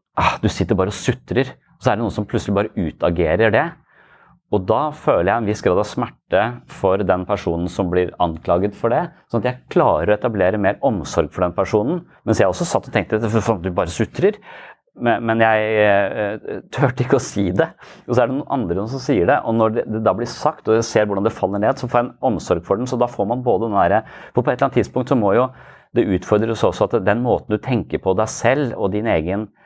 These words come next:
smerte på, den gjør deg isolert og ensom. Og, og det er det den personen egentlig sier til deg når du sier, «Du sitter bare og sutrer.» Du, øh,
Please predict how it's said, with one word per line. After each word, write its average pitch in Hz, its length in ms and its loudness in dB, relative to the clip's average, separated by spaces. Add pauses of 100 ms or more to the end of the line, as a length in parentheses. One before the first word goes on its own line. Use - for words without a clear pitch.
(220)
smerte 131 400 -4
på, 151 220 0 (340)
den 104 160 4
gjør 87 240 4
deg 107 160 -4
isolert 92 400 -2
og 127 80 -2
ensom. 131 540 -2 (500)
Og, 104 160 2
og 110 240 -2
det 107 80 0
er 98 80 -10
det 113 240 4
den 101 160 -2
personen 101 400 -2
egentlig 95 400 -2
sier 92 160 2
til 87 80 2
deg 104 160 2
når 113 80 -2
du - 60 -10
sier, 101 100 4
«Du 107 80 -2
sitter 117 320 -2
bare 107 80 2
og - 80 -10
sutrer.» 131 400 -4 (320)
Du, 131 240 4
øh, - 580 -8